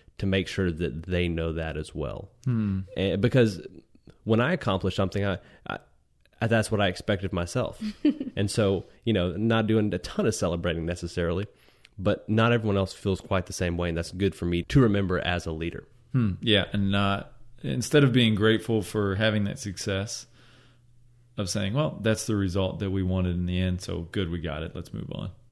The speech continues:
Speaker 1: Yeah.
Speaker 2: Hmm.
Speaker 1: So another thing that, that Jim talked about was the importance of making the people you serve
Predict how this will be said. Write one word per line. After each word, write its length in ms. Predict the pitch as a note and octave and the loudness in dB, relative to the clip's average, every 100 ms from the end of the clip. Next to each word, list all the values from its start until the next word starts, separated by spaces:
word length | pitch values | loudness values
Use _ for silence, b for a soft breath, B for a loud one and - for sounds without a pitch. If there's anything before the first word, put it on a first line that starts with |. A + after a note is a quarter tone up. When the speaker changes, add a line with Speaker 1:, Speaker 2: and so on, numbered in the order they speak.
| - | -12
Speaker 1:
Yeah. 140 | E2 - - - | -12 -12 -14 -10
Speaker 2:
Hmm. 140 | G2 - - | -10 -10 -10
Speaker 1:
So 440 | - C3+ A#2 - - _ _ - | 0 4 4 4 -6 _ _ 2
another 280 | B2 E3 E3+ | 4 6 4
thing 240 | B2 A2 | 4 6
that, 280 | G2+ - F#2 | 4 2 -2
that 100 | F#2+ | 0
Jim 180 | G#2 G#2 | 0 2
talked 240 | G2+ F#2+ | 0 0
about 260 | F2 F#2+ E2+ | -2 -2 0
was 500 | F#2+ F#2 F2+ F2 - b b - | 2 2 2 -2 -10 b b -6
the 320 | F#2 G2 E2 | 0 2 2
importance 640 | G2+ - C#3 A#2 A2+ - - | 2 2 2 2 0 -2 -6
of 560 | - G2 F#2+ F#2 F2+ - | 0 2 2 0 -4 -2
making 380 | G#2+ A2+ A#2+ F#2+ | 0 2 2 0
the 100 | E2+ | -2
people 380 | - G#2 G2 | -2 0 2
you 180 | F#2+ F2 | 0 0
serve 680 | E2+ - G2 F#2 E2+ D#2 | -4 -2 2 2 0 -2